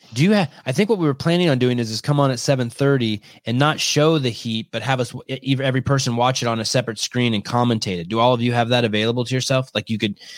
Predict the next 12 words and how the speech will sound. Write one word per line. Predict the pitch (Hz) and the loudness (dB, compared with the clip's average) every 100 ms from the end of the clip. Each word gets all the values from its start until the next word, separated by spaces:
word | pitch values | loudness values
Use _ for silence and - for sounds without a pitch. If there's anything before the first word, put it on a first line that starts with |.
| - - | -12 0
be | 120 | 2
on | 117 | 2
the | 110 | 2
podcast | 117 117 127 123 117 | 2 2 2 2 0
with | 110 | -2
one | 113 120 | 0 2
and | 110 | 2
watch | 104 110 113 | 2 0 0
it | |
on | 110 | -2
another | 104 104 | 0 0
screen? | 104 - 113 127 | 0 0 2 0